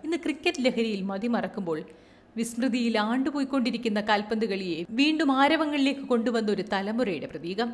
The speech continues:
ഐ എം വിജയൻ്റെ പിന്മുറക്കാരൻ. സി കെ വിനീത് എന്നത് സാധ്യതകളുടെ, കഠിനാധ്വാനത്തിൻ്റെ,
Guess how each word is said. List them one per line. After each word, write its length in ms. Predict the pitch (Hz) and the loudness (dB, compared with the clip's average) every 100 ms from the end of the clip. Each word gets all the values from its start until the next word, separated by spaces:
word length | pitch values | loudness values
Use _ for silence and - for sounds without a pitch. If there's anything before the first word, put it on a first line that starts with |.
| - - - 185 | -10 -18 -8 -4
ഐ 20 | 208 | -2
എം 60 | 202 | -2
വിജയൻ്റെ 360 | - 180 170 165 | -4 -6 -6 -8
പിന്മുറക്കാരൻ. 680 | 190 190 202 170 156 170 240 233 - - - - - | -6 -4 -4 -4 -4 -2 -2 -4 -16 -20 -20 -18 -4
സി 120 | - 339 | 2 4
കെ 100 | 339 311 | 4 2
വിനീത് 260 | 311 320 302 | 2 2 0
എന്നത് 240 | 269 208 - - | 0 -2 -2 -2
സാധ്യതകളുടെ, 760 | 233 226 220 233 196 170 160 185 - - | 0 2 0 0 -2 -4 -6 -8 -10 -2
കഠിനാധ്വാനത്തിൻ്റെ, 920 | 240 247 294 277 196 170 160 165 165 | 0 2 2 2 0 -2 -4 -8 -8